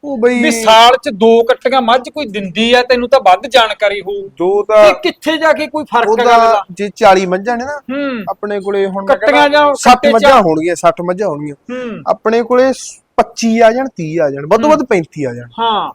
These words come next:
Speaker 1: ਸੱਠਾਂ ਮਗਰ ਇੰਨੀ ਹੀ ਆਉਂਦੀਆਂ।
Speaker 2: ਪੈਂਤੀ ਆਉਣਗੀਆਂ ਤੇ ਚਾਲੀ ਮਗਰ ਅੱਸੀਆਂ, ਅੱਸੀ ਕਿਵੇਂ ਆਈ
Speaker 1: ਹਾਂ,
Speaker 2: ਜਾਂਦੀਆਂ?
Speaker 1: ਇਹ ਤਾਂ ਫਿਰ ਜਾਂ ਤਾਂ ਉਹੀ ਜਾਣਦੇ ਆ,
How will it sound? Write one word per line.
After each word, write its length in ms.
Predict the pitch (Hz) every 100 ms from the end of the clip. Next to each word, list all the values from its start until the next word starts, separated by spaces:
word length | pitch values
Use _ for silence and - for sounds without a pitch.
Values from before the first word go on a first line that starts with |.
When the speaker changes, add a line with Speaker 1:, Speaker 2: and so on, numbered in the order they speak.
| _ -
Speaker 1:
ਸੱਠਾਂ 480 | - 190 - 208
ਮਗਰ 180 | 214 233
ਇੰਨੀ 240 | 247 220 214
ਹੀ 140 | 208
ਆਉਂਦੀਆਂ। 300 | 151 131 120
Speaker 2:
ਪੈਂਤੀ 380 | 262 254 - 277
ਆਉਣਗੀਆਂ 340 | 202 254 285
ਤੇ 80 | 285
ਚਾਲੀ 320 | - 294 349
ਮਗਰ 240 | 359 330 320
ਅੱਸੀਆਂ, 300 | - 311 302 285
ਅੱਸੀ 260 | - 285
ਕਿਵੇਂ 220 | 277 269
ਆਈ 80 | 254
Speaker 1:
ਹਾਂ, 60 | 240
Speaker 2:
ਜਾਂਦੀਆਂ? 320 | 240 214 185
Speaker 1:
ਇਹ 120 | 220
ਤਾਂ 180 | 226 202
ਫਿਰ 120 | 196
ਜਾਂ 180 | 180 190
ਤਾਂ 120 | 190
ਉਹੀ 200 | 160 160 156
ਜਾਣਦੇ 420 | 165 160 160 160
ਆ, 180 | 139